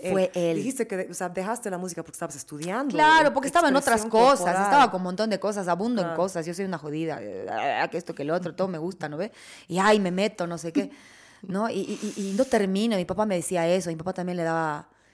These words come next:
Speaker 2: ¿no? Ataques cada vez, ¿no? Y, y en otra cosa, pero terren-, pero no, <laughs> se quería volver loco mi papá, ¿no?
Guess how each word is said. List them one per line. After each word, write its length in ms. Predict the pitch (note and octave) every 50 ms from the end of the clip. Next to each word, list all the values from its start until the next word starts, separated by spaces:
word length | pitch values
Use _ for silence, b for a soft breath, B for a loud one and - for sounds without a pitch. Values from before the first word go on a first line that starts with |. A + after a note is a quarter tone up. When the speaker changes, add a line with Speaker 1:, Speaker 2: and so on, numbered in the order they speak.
| b b b b b b b
Speaker 2:
¿no? 140 | - E3+ F3+
Ataques 400 | F#3+ F#3 F#3 G3 F#3+ - D3+ -
cada 240 | - E3 D#3+ D#3
vez, 160 | D#3 D#3+ E3 D#3+
¿no? 240 | E3 E3+ F#3 F#3+
Y, 20 | F3
y 260 | D#3+ D#3 D3+ D#3 F3
en 140 | E3+ F3 F3+ F#3
otra 280 | F#3 - F3+ D#3+ D3+
cosa, 260 | - E3+ F3 E3 F3+
pero 220 | - F3 E3 E3 - -
terren-, 260 | - F3+ E3+ D#3+ E3 D#3
pero 220 | F3+ F3+ F3+ F3+
no, 240 | E3+ G3 F#3 F3 - _
<laughs> 760 | - D#3 D#3+ - - - F3+ - - - G#3 F#3+ - A#3 - -
se 140 | - C#4+ -
quería 180 | - B3+ A#3
volver 240 | A#3 A3 G#3+ G3+ G3
loco 300 | G3 G3 G3 G3+ G3 F#3
mi 100 | F3 F3
papá, 280 | E3 E3 E3 E3 F3 E3+
¿no? 140 | E3+ F3+ G3